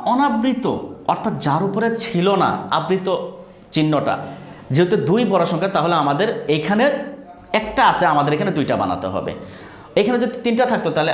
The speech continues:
আমাদের এখানে তিনটা বানাতে হতো। ক্লিয়ার কথাটা? তাহলে দেখো এটাকে যদি আমরা সাজাই, তাহলে আমি একটু লিখি শূন্য দশমিক, খেয়াল করো আমরা কীভাবে বাড়াবো, কীভাবে? যার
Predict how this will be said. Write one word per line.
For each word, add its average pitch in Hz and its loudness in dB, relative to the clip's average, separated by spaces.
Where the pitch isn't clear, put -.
আমাদের 165 0
এখানে 196 -2
তিনটা 196 2
বানাতে 107 0
হতো। 95 -4
ক্লিয়ার 185 4
কথাটা? 226 0
তাহলে 175 2
দেখো - 2
এটাকে 214 0
যদি 214 -2
আমরা 185 0
সাজাই, 131 2
তাহলে 160 0
আমি 147 2
একটু 147 -2
লিখি 139 0
শূন্য 120 0
দশমিক, 135 2
খেয়াল 151 2
করো 107 -2
আমরা 190 0
কীভাবে 214 2
বাড়াবো, 214 4
কীভাবে? 156 0
যার 170 4